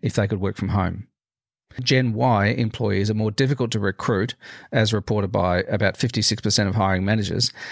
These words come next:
and to retain, as reported by sixty-four percent of hiring managers, but they are particularly attracted to flexible work arrangements. Over seventy percent of employees say that the ability to telecommute, to work remotely,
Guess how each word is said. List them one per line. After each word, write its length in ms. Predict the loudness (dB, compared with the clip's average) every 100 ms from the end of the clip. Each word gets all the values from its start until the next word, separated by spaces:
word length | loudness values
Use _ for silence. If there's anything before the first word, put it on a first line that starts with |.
| -14 -18 _
and 220 | 4 4 4
to 100 | 0
retain, 540 | 0 0 0 -2 -4 -10 _ _ -6 -2
as 140 | 0
reported 300 | 0 -2 -2
by 120 | 0
sixty-four 520 | 0 -2 -2 0 2 2
percent 240 | 0 0
of 80 | 0
hiring 240 | 0 0
managers, 520 | -2 -2 0 -2 -2 -8 _ _ -20 _
but 140 | -2 2
they 180 | 4 4
are 100 | 2
particularly 800 | 0 0 0 0 0 2 0 -2
attracted 500 | -2 0 0 -2 -4
to 80 | -2
flexible 480 | -2 0 0 0
work 240 | 0 -2 0
arrangements. 580 | 0 0 -2 -2 -2 -2 -8 -18 -18 -6 2
Over 200 | 2 4
seventy 320 | 2 2 2
percent 280 | 2 2 2
of 60 | 0
employees 720 | -2 -2 0 2 4 4 4
say 320 | 4 6 4
that 180 | 2 0
the 120 | 0
ability 500 | 0 0 2 2 0
to 120 | 0
telecommute, 720 | 0 2 2 0 0 0 0 0
to 100 | 2
work 200 | 2 2
remotely, 460 | 0 2 2 0